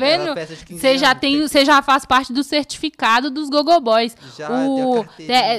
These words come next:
Speaker 2: é, igual em médicos tem o C R M,
Speaker 1: Sim.
Speaker 2: aí vai ter a União Federal dos Gogoboys,
Speaker 1: Sou eu, mas
Speaker 2: Unidos.
Speaker 1: três meninos. Quando um não
Speaker 2: Exatamente.
Speaker 1: pode, já, deixa eu
Speaker 2: Carteirinha de Gogoboy.
Speaker 1: Isso.
Speaker 2: Vai, mas e aí,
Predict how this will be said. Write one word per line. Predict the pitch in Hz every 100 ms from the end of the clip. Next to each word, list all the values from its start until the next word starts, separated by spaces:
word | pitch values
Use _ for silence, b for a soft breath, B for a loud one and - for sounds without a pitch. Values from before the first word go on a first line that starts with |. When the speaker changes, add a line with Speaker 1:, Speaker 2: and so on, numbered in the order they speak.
| -
Speaker 2:
é, |
igual | 254 254 277 339
em | 277
médicos | 233 220 - 226
tem | 233 233
o |
C | 226 226
R | 226 226
M, | 214 311 349 233 190
Speaker 1:
Sim. | -
Speaker 2:
aí | 208 214
vai | 214 233 233
ter | 226 226
a | 240
União | 247 254 240 220 226 277 339
Federal | 330 269 254 233 247
dos | 269 240
Gogoboys, | 233 220 214 196 202 202 233 262 247
Speaker 1:
Sou | 233 214
eu, | 226
mas | 247 277
Speaker 2:
Unidos. | 262 302
Speaker 1:
três | 262 302
meninos. | 247 202 202 294 349
Quando |
um | -
não | - 220 -
Speaker 2:
Exatamente. | - 370 277
Speaker 1:
pode, | 208 233 262
já, | 254 208
deixa | 175 -
eu |
Speaker 2:
Carteirinha | 302 302 330 294 277 262
de | 262
Gogoboy. | 277 277 359 339 247 233 - -
Speaker 1:
Isso. | 143 143 - 208
Speaker 2:
Vai, | 285 226
mas | 214 254 294
e |
aí, | 311 254